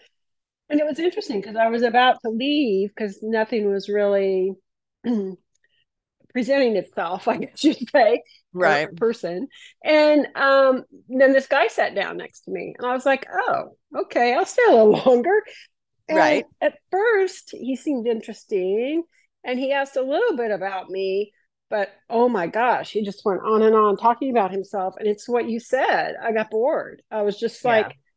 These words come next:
Speaker 1: "Okay, I was ready to go half an hour ago. No, I'm really <laughs> ready." You know, I just wanted to, and I needed to go to the bathroom. And I was just, all I could think was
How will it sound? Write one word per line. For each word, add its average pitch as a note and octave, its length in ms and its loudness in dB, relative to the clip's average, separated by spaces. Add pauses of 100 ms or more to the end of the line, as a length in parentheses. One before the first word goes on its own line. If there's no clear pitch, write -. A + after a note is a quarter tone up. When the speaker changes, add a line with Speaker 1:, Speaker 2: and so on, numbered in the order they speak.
(120)
Speaker 1:
"Okay, A3+ 520 0
I F#3 40 -6
was F#3 200 -6
ready D4 260 2
to D4+ 80 -2
go B3+ 680 -2
half C4+ 220 -6
an C#4+ 80 -8
hour F#4 240 0
ago. A3 380 2
No, C#4 180 -2
I'm F#3+ 240 -6
really C4+ 320 -4 (100)
<laughs> - 40 -8
ready." - 140 -2 (340)
You E4+ 80 0
know, F4+ 100 0
I C4+ 140 0
just D4 180 -8
wanted B3+ 380 -4
to, G#3 160 -2 (220)
and A#3+ 100 -6
I A#3+ 60 -4
needed A#3+ 320 -4
to G3+ 40 -12
go F3+ 120 -6
to G3 80 -8
the A3+ 80 -10
bathroom. A#3+ 720 -2
And G#3 80 -8
I A3 120 -8
was A3 160 -4
just, A#3+ 280 -6
all B3+ 140 2
I D4 60 4
could C#4 180 -8
think B3+ 220 -2
was F#3 200 -2